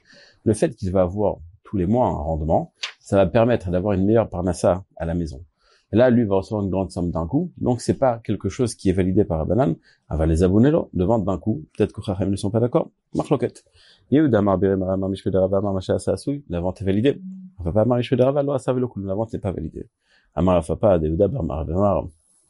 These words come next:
Parce que Yehuda Bar Mar Amar nous a dit que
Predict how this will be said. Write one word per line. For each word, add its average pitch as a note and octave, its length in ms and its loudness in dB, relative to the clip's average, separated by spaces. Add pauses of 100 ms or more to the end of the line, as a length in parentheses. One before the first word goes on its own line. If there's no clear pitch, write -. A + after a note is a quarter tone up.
(560)
Parce - 120 -20
que A2 80 4
Yehuda G2+ 260 4
Bar A2 140 4
Mar F#2 140 0
Amar G2 220 0
nous F2+ 140 -4
a F2+ 80 -2
dit G2 200 -4
que F2+ 300 2